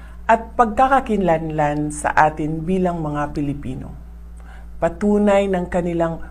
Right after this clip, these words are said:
matibay na paninindigan at pagmamahal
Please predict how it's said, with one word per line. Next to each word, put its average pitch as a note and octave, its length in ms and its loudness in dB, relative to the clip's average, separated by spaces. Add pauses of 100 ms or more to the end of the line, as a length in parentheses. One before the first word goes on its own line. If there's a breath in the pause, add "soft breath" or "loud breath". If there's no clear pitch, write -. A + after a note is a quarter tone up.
matibay G#3 640 6
na D#3 160 -2
paninindigan D#3+ 960 -4 (320 loud breath)
at B3 320 0
pagmamahal D#3+ 880 0